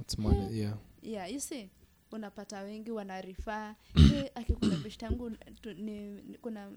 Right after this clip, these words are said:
Speaker 2: dem mwingine nimepatana na yeye, hata tumekuwa mabeshte, na ni, ananiuzianga hii na hii." You see? And then, ana refer mwingine. Eventually, unakuwa zile za, hata uko tu umekaa, umekaa tu kwa nyumba tu unaitishwa tu.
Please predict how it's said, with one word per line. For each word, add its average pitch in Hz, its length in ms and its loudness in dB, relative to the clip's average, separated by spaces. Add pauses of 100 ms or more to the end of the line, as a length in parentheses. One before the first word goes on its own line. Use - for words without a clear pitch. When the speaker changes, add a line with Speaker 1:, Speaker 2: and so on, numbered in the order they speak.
(160)
Speaker 2:
dem 208 180 -10
mwingine 226 300 -4
nimepatana 190 640 -12
na 190 100 -12
yeye, 233 200 -8
hata 220 200 -12
tumekuwa 190 420 -14
mabeshte, 196 640 -2 (280)
na 202 120 -6
ni, 190 120 -6
ananiuzianga 180 1000 -10
hii 180 180 -14
na 180 140 -12
hii." 180 260 -16
You 240 80 -10
see? 226 240 -12 (1200)
And 196 160 -16
then, 254 240 -14 (360)
ana 185 260 -12
refer 180 300 -18
mwingine. 185 560 -16 (1000)
Eventually, 226 540 -8
unakuwa 196 400 -12
zile 208 280 -12
za, 196 220 -14 (140)
hata 208 340 -10
uko 202 240 -10
tu 214 160 -10
umekaa, 208 460 -12
umekaa 208 340 -8
tu 220 140 -10
kwa 180 140 -8
nyumba 196 260 -10
tu - 100 -16
unaitishwa 185 560 -14
tu. - 200 -20